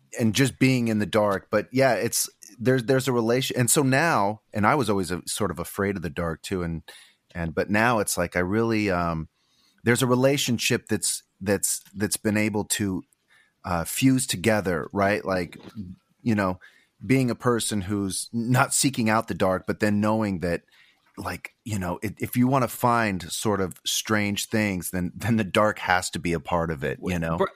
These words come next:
Speaker 2: Bryce, we've never, you've never mentioned this on the show. Is this that thing that you didn't wanna tell us about a couple years ago?
Speaker 1: S-, n-, sort of, and then, uh, but not
Speaker 2: Oh my
Speaker 1: really,
Speaker 2: God, this
Speaker 1: right? Like,
Speaker 2: Oh.
Speaker 1: I've, I've got a few little things,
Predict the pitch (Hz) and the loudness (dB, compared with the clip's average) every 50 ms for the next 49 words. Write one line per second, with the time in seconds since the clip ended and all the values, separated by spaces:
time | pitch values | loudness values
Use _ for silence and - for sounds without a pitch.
0 | _ _ _ _ - - 185 202 190 - - 175 202 226 220 - 156 147 160 175 | _ _ _ _ -2 2 2 2 2 0 -4 -2 -2 -2 -2 -2 -2 0 0 0
1 | 180 175 - - 131 147 143 139 139 143 143 143 143 135 135 123 127 - 131 120 | -2 -2 -6 -6 -8 -8 -6 -2 -2 -2 0 0 0 0 -2 -2 -2 -2 -2 -2
2 | 123 120 - 135 117 113 110 - - 110 101 95 - 127 - - - 202 208 - | -2 -2 -2 -2 -4 -2 -2 0 0 0 0 0 -2 -4 -6 -4 -6 -6 -6 -4
3 | - 262 269 269 - _ - 160 151 156 151 151 156 - - 135 135 131 135 139 | -4 -4 -4 -4 -6 _ -2 -2 0 0 -2 -2 -4 -4 -4 -4 -4 -2 -2 -2
4 | 135 123 110 123 120 117 113 - 110 104 113 123 131 - - 123 117 131 135 131 | -2 0 0 0 0 -2 -4 -4 -8 -6 -6 -6 -6 -6 -6 -4 -4 -4 -6 -6
5 | 135 - - 143 135 - 151 143 139 143 139 131 151 - - 147 143 143 151 - | -8 -6 -6 -6 -6 -6 -6 -6 -6 -6 -6 -8 -8 -8 -6 -6 -6 -6 -8 -12
6 | _ _ _ _ 165 165 - - - - - - 196 190 190 185 - - - - | _ _ _ _ -12 -8 -4 -2 -2 -4 -2 0 0 0 0 0 -2 -4 -4 2
7 | - 208 196 196 185 143 117 101 92 95 - 127 135 135 143 147 143 143 139 - | 2 4 4 4 4 2 2 0 0 -2 0 0 2 2 4 2 2 2 0 0
8 | - 123 123 123 123 113 - 123 131 147 151 123 117 120 113 117 117 120 147 165 | 0 2 2 2 2 0 0 0 2 2 2 2 2 2 2 2 4 4 2 2
9 | 113 - 120 113 107 107 107 117 - - 107 110 107 107 107 - - 120 127 123 | 0 -2 0 2 4 4 4 2 0 0 2 2 2 2 0 0 0 0 0 2
10 | 123 - 127 - - 135 135 127 113 - - - 123 123 127 120 120 113 113 104 | 0 -2 0 2 4 4 4 2 0 -4 -4 -2 0 0 2 2 2 2 2 0
11 | 101 - - - - - - - 123 117 113 107 98 87 80 76 - - - - | -2 -4 -10 -16 -20 -20 -6 -2 0 0 0 0 0 -2 -4 -6 -8 -10 -14 -12